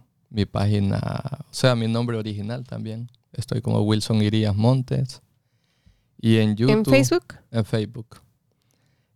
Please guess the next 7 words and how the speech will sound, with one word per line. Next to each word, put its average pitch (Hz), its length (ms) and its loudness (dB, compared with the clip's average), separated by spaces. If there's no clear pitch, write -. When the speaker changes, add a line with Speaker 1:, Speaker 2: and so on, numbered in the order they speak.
Speaker 1:
Y 110 240 4
en 104 220 0
YouTube 131 440 2
estoy 110 240 0
como 104 380 2
Blaway. 117 720 -2
Eh, 104 720 2